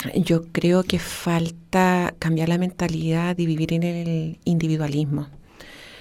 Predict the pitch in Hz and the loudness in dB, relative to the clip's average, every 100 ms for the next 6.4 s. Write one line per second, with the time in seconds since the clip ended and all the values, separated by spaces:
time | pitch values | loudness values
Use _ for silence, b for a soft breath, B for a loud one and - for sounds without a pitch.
0 | B B - 185 180 175 190 190 185 214 | B B 2 4 4 0 2 4 6 6
1 | 196 185 180 170 170 175 180 175 175 175 | 6 4 0 -2 -2 -2 -2 -2 0 0
2 | 175 170 175 175 175 165 180 170 - 170 | 0 2 0 2 0 2 2 0 -4 -6
3 | 170 b b b b b b b 175 175 | -8 b b b b b b b 0 2
4 | 180 190 202 202 - 190 185 185 - 202 | 2 2 2 2 -2 -2 0 -2 -2 2
5 | 202 202 196 185 165 160 160 165 165 170 | 4 2 2 2 0 0 -2 -4 -6 -6
6 | 170 185 - | -4 -6 -8